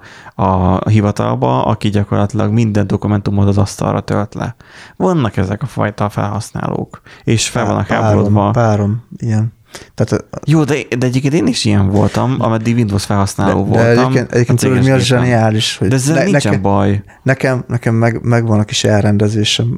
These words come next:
Speaker 2: bal oldalt, meg felül, középen. Az övé, az meg ilyen kaotikusan.
Speaker 1: De nem, de
Speaker 2: Zseniális.
Speaker 1: közös gépet használtak otthon?
Speaker 2: Igen,
Speaker 1: Az
Speaker 2: közös
Speaker 1: a-
Speaker 2: gépünk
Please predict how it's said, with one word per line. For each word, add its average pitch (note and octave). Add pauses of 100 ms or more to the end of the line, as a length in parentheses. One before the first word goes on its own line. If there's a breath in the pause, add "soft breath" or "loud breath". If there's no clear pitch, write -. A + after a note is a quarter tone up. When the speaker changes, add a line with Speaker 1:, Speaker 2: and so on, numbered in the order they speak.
(160)
Speaker 2:
bal G2+
oldalt, G2
meg G2+
felül, G2
középen. G#2 (560 loud breath)
Az A2
övé, A2
az G2
meg G2
ilyen G#2+ (240)
kaotikusan. - (180)
Speaker 1:
De B2
nem, C#3
de G#2+ (100)
Speaker 2:
Zseniális. A#2
Speaker 1:
közös A2
gépet A2+
használtak C3+
otthon? G#2+
Speaker 2:
Igen, A#2
Speaker 1:
Az A2+
Speaker 2:
közös A#2+
Speaker 1:
a- -
Speaker 2:
gépünk A2+